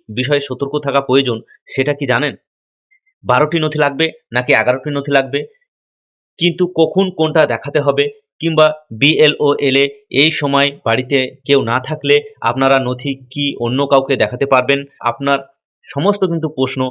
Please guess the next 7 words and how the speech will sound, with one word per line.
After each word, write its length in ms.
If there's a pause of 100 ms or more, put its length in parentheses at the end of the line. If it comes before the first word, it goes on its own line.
(200)
আমরা 280 (520)
এই 160 (100)
ভিডিওতে 380
কিন্তু 260
বিস্তারিত 440 (320)
জানিয়ে 360
দেব। 120